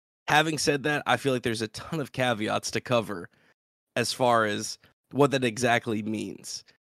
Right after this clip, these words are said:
Uh, for one, you have to be able to play a semblance of defense at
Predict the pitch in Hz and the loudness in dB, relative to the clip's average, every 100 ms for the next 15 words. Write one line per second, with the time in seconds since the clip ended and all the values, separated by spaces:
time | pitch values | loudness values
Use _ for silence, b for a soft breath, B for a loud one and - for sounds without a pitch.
0 | _ - 127 131 139 147 165 135 160 135 | _ 0 0 4 4 6 6 4 -4 -4
1 | - 139 131 - 123 123 110 107 - 120 | 0 2 0 -2 0 0 0 -6 0 2
2 | 104 98 - _ _ _ _ _ - - | 2 -2 -10 _ _ _ _ _ -2 2
3 | 151 127 117 113 110 98 98 107 - - | 4 4 2 0 -4 -6 -8 -8 -12 -10
4 | - - _ _ _ - 123 117 | -12 -12 _ _ _ 0 2 2